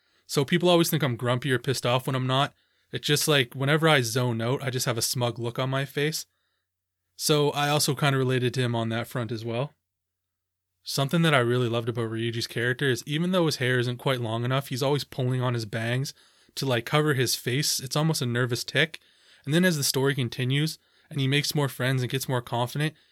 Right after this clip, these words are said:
he does the hair pulling thing less and less and even sometimes stops himself from doing it when it's time for him to kinda, like, step up and just face something instead of shying away from it.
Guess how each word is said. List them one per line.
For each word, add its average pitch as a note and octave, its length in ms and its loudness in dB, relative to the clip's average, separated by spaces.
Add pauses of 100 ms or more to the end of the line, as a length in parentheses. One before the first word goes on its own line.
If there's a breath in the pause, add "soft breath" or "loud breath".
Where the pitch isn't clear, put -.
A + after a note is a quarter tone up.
(140 soft breath)
he D3 140 -4
does E3+ 160 4
the D#3 100 2
hair C3 180 2
pulling C3+ 260 0
thing A#2+ 180 -2
less C3 200 0
and A#2 120 -4
less C3 200 -2
and C3 80 -4
even D#3+ 220 2
sometimes C#3+ 480 0
stops - 440 0
himself B2 340 -2
from A2+ 180 -6
doing A#2 240 -2
it A2 160 -6 (400 soft breath)
when C3 160 0
it's B2+ 80 0
time C#3+ 240 0
for C3 80 -4
him C3 100 -2
to B2 60 -4
kinda, C3 260 -2
like, A2+ 160 -4
step - 380 0
up B2+ 220 -2
and B2 200 -4
just - 380 -4 (240)
face C3+ 340 0
something A2 380 -4
instead A#2+ 320 -2
of A2+ 220 -4 (260 soft breath)
shying B2+ 420 0
away A2+ 220 -2
from A#2 260 -10
it. A#2 120 -16